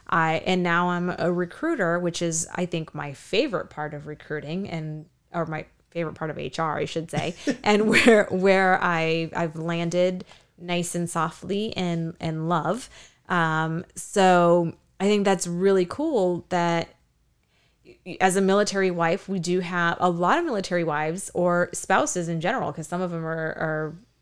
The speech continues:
Speaker 1: husbands. Um, when you make that, that choice to marry someone in the military, you have two ways to look at it, or maybe three. You can choose to be a stay-at-home partner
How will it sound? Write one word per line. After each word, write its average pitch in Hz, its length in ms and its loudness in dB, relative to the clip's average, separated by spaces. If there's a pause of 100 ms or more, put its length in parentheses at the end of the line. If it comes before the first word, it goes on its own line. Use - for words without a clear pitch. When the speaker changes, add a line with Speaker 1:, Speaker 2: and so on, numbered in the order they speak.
Speaker 1:
husbands. 180 520 -4 (380)
Um, 170 420 2 (480)
when 208 320 0
you 214 80 2
make 208 460 2
that, 185 400 2 (240)
that 175 260 -2
choice 208 360 -2
to - 100 -4
marry 170 240 0
someone 170 300 -2
in 165 80 -2
the 165 60 -2
military, 170 580 -2
you 170 260 -6
have 247 320 -6
two 240 300 -4
ways 196 440 0
to 180 120 -2
look 180 200 0
at - 180 -6
it, - 140 -10 (320)
or 214 40 -10
maybe 277 200 0
three. 202 400 0
You 214 120 -4
can 254 160 -4
choose 240 260 -4
to 240 60 -6
be 220 140 0
a 208 60 0
stay-at-home 190 600 -2
partner 180 420 -8